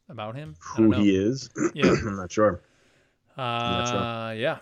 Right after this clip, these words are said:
Speaker 1: So then, uh, the Doctor, they realize that unit is being deployed, and that is the United Nations Intelligence Task Force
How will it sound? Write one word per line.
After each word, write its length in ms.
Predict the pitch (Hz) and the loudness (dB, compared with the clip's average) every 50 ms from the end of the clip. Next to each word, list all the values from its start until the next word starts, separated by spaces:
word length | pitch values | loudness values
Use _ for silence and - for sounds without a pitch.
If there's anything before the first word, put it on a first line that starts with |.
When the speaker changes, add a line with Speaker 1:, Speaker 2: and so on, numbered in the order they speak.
| _ _ - | _ _ -16
Speaker 1:
So 260 | - - 135 123 127 | -10 -6 -6 -4 -2
then, 300 | 127 139 147 160 160 156 | 0 0 0 0 0 0
uh, 260 | 151 151 151 151 147 | 2 2 4 2 2
the 80 | 143 143 | 0 0
Doctor, 400 | 131 160 151 151 - - 165 156 | 2 2 2 2 0 -2 -4 -2
they 140 | 147 147 143 | 0 0 2
realize 560 | 139 160 175 180 165 151 139 143 143 139 127 | 4 6 6 6 6 6 6 4 4 2 2
that 180 | 147 139 131 | 2 2 2
unit 500 | 127 123 123 131 190 233 240 202 170 147 - | 0 -2 0 4 6 6 6 6 4 2 0
is 180 | 185 165 139 123 | -4 -6 -6 -4
being 320 | 123 151 143 143 139 139 | -2 -2 0 0 -2 -2
deployed, 640 | 127 127 - - - 175 156 131 120 113 113 113 123 | -4 -6 -4 0 2 2 4 4 2 0 -2 -2 -4
and 180 | 120 117 117 | -4 -4 -4
that 180 | 120 117 123 123 | -4 -2 -2 -2
is 280 | 123 120 120 117 113 | -2 -2 -4 -4 -6
the 100 | 117 131 120 | -4 -4 -2
United 760 | 117 117 117 113 110 117 123 123 123 123 123 135 139 135 131 | -2 -2 -2 -2 -2 -2 -2 0 0 0 0 0 0 0 -2
Nations 420 | 131 131 131 127 - - 135 127 | -2 -2 -2 -2 -2 -4 -4 -4
Intelligence 720 | 123 117 113 - - - 127 131 131 123 131 123 120 - | -4 -6 -6 -6 -4 -2 0 0 0 -2 -2 -4 -4 -6
Task 420 | - - - 131 147 151 - - - | -8 -6 0 0 0 0 0 -4 -8
Force 560 | - - - 101 98 101 110 - - - - | -10 -8 -6 -4 -4 -4 -4 -4 -6 -10 -10